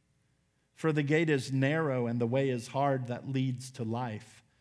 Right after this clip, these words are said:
and those who find it are few." But Jesus says, "I am the way. I am the truth. I am the life. And you can come to the Father if you come through me." He's guiding us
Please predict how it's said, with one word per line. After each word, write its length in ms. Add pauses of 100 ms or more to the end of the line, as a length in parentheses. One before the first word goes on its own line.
(300)
and 140
those 260
who 120
find 320
it 120
are 120
few." 460 (2000)
But 80
Jesus 340
says, 320
"I 220
am 380
the 80
way. 400 (1000)
I 140
am 360
the 100
truth. 480 (420)
I 140 (160)
am 300
the 100
life. 560 (320)
And 100
you 100
can 180
come 260
to 100
the 140
Father 560 (240)
if 180
you 100
come 320
through 340
me." 560 (640)
He's 240
guiding 540
us 460